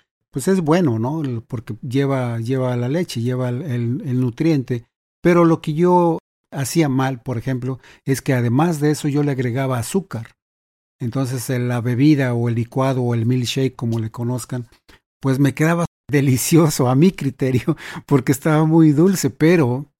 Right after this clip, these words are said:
estimado amigo, estimada amiga, me estaba yo dañando, ¿sí? Y entonces yo todo lo que comía le agregaba dulce, le agregaba esto, le agregaba el otro, incluso hacía hasta algún-,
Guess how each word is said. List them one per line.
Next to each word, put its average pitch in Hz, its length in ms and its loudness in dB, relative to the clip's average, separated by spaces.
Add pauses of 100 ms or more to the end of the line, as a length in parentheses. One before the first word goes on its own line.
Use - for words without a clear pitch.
(120)
estimado 131 460 -2
amigo, 135 220 2
estimada 131 340 0
amiga, 131 320 2 (220)
me 131 120 0
estaba 165 360 -2
yo 170 160 4
dañando, 143 680 0 (560)
¿sí? 160 280 0
Y 151 140 4
entonces 175 540 0
yo 202 140 4
todo 220 220 2
lo 220 80 0
que 170 120 -8
comía 170 300 2
le 156 100 2
agregaba 123 440 -2
dulce, 143 340 -2
le 131 80 -2
agregaba 117 520 -2
esto, 123 200 -8
le 123 60 -4
agregaba 120 380 -4
el 120 80 -4
otro, 127 200 -6
incluso 131 420 -6
hacía 127 480 -4
hasta 117 200 -8
algún-, 131 320 -2